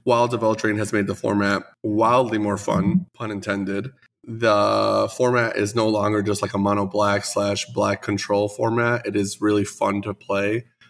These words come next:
A lot of my buddies that, uh, I have in a standard group chat, we talk about it every day, how they're trying all kinds of stuff on Arena. And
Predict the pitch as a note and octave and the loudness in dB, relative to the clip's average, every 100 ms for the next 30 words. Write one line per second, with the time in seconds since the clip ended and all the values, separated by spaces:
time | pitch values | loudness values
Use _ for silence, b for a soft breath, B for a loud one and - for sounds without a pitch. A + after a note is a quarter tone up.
0 | b G#2+ G#2 G#2 G#2 F#2+ G2+ G#2 G#2 G#2 | b 0 2 0 -2 0 0 2 0 -2
1 | - - - A2 G2+ G2 G2+ G2+ G2+ G#2+ | -6 -8 -4 0 0 0 -2 -2 0 0
2 | G2+ G2 - A2 G2+ G2+ G2+ G2 G2 G2 | 0 -2 -4 -2 -2 -2 -4 0 0 0
3 | - - - G2+ G#2 G2 G2 G2+ G2+ G2+ | -2 -8 -4 -2 0 0 0 2 2 2
4 | G2 G2 G2+ G2 G2 G2 G2 G2+ G2 - | 0 0 0 0 -2 -2 0 -2 -2 -8
5 | _ _ _ _ - A2 G#2 G2+ - G2+ | _ _ _ _ -2 0 0 -2 0 0
6 | G2 G2 - G2 G2 - - b b b | 0 -2 0 0 0 -8 -20 b b b
7 | - G#2 G2+ F#2+ G2 G#2 G#2+ G2+ G2+ - | -4 0 0 0 0 2 2 0 -2 -6
8 | b b b _ G#2+ G#2 G#2 G2+ G2+ F#2+ | b b b _ 0 2 2 0 -2 -8